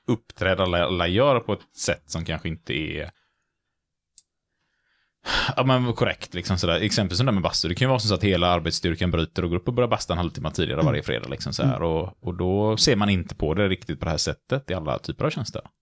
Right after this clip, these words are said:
Speaker 2: Nej. Det är lite vad sedvana bruket blir det.
Speaker 1: Mm.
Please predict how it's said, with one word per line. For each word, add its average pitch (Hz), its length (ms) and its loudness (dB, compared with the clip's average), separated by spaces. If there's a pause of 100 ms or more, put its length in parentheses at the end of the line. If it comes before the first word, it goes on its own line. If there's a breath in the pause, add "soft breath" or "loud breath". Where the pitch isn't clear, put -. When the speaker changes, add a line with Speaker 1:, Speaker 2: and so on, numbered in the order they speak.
Speaker 2:
Nej. 147 160 0 (1600)
Det 113 100 0
är 113 40 0
lite 113 160 -2
vad 98 100 -2
sedvana 98 300 2
bruket 92 340 0
blir - 120 -4
det. - 100 -6 (420)
Speaker 1:
Mm. 82 220 -4